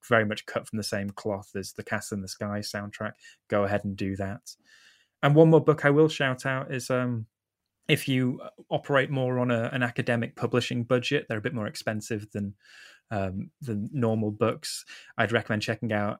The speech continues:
Andriana Rizic's, uh, new academic book on Michael Dudok de Wit, a friend of the show, former guest, the, the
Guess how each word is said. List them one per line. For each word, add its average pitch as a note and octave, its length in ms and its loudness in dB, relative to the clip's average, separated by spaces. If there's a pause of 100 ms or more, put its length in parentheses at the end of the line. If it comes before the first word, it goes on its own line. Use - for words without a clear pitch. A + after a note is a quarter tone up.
Andriana A2+ 640 2
Rizic's, A2 960 -2 (520)
uh, G#2 220 -4 (360)
new B2 720 2 (120)
academic B2 520 -2
book B2 360 -2
on B2 340 -2
Michael C3+ 460 -2
Dudok D3 420 0
de C#3 100 0
Wit, F#3 400 -4 (220)
a G#2+ 160 -4
friend A#2 260 2
of A2+ 60 -2
the A#2 60 -2
show, A#2+ 260 2
former A#2 380 0
guest, A#2 560 -2 (480)
the, A2+ 260 0
the A2+ 160 4